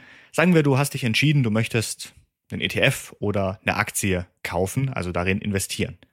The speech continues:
Jetzt steht der Kurs vielleicht, sagen wir, einfach halt halber bei hundert Euro. Du denkst dir aber, ah, hm, nee, ich warte lieber noch ein bisschen, bis der Kurs runtergeht und so, dass ich einen guten Einstiegszeitpunkt erwisch.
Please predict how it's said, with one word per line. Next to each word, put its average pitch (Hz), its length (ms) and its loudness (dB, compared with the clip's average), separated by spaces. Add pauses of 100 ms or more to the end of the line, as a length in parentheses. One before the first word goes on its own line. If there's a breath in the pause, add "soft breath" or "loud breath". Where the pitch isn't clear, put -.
(320 soft breath)
Jetzt - 120 -8
steht 190 180 6
der 147 60 4
Kurs 170 300 4
vielleicht, 117 380 0
sagen 170 220 2
wir, 143 200 0 (220 soft breath)
einfach 131 320 -2
halt 117 320 -4 (140)
halber 101 380 2 (500 soft breath)
bei 92 100 2
hundert 131 360 6
Euro. 78 280 -6 (1120 loud breath)
Du - 60 -6
denkst 175 220 6
dir - 120 2
aber, 143 220 2
ah, 185 420 -2 (120)
hm, 165 400 4
nee, 160 320 6
ich 123 120 0
warte 151 200 -6
lieber 139 160 0
noch 143 180 2
ein 135 80 0
bisschen, 135 520 2
bis 120 100 -2
der 113 100 -6
Kurs 131 240 0
runtergeht 147 500 4
und 135 120 2
so, 123 120 2
dass 117 160 0
ich 113 120 -4
einen 107 120 2
guten 143 240 -4
Einstiegszeitpunkt - 920 -6
erwisch. - 360 -10